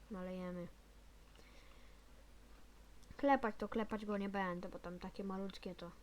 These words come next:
Tylko ten silnik. Wepcham go sobie i w następnym odcinku zobaczymy, czy go naprawię, czy nie.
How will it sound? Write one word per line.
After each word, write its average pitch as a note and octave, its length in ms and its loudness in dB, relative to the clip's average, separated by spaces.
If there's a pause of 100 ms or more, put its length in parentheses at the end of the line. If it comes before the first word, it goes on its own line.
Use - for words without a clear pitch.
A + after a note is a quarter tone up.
(480)
Tylko - 200 4
ten B3+ 140 10
silnik. G#3+ 440 8 (1400)
Wepcham G#3 400 2
go G3 100 -2
sobie G3+ 460 2
i - 20 -4
w F#3 60 -4
następnym G#3 380 2
odcinku G#3 280 2
zobaczymy, G3+ 440 0
czy F#3+ 120 -2
go F#3 120 -4
naprawię, F#3+ 440 0
czy - 160 -6
nie. F#3 180 0